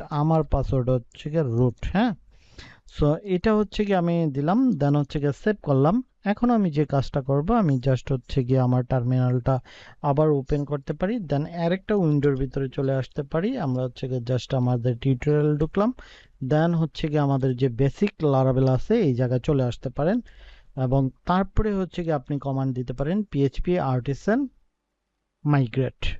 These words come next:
হ্যাঁ? So, পিএইচপি আর্টিসান মাইগ্রেট দেওয়ার পরে আপনার কাছে হচ্ছে গিয়ে এবার কাছে জিজ্ঞাসা করতেছে যে Laravel বেসিক, I mean, আপনি যে এই নামটা হচ্ছে গিয়ে দিয়ে রাখছেন ডাটাবেজের,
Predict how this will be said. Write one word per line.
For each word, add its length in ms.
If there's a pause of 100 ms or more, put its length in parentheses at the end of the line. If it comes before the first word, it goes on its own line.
হ্যাঁ? 200 (520)
So, 120
পিএইচপি 500
আর্টিসান 500
মাইগ্রেট 500
দেওয়ার 380
পরে 280
আপনার 380
কাছে 340
হচ্ছে 320
গিয়ে 200
এবার 200
কাছে 320
জিজ্ঞাসা 440
করতেছে 520
যে 240 (400)
Laravel 520
বেসিক, 540 (360)
I 300
mean, 260 (160)
আপনি 500
যে 220 (100)
এই 200
নামটা 400
হচ্ছে 300
গিয়ে 140
দিয়ে 240
রাখছেন 520
ডাটাবেজের, 680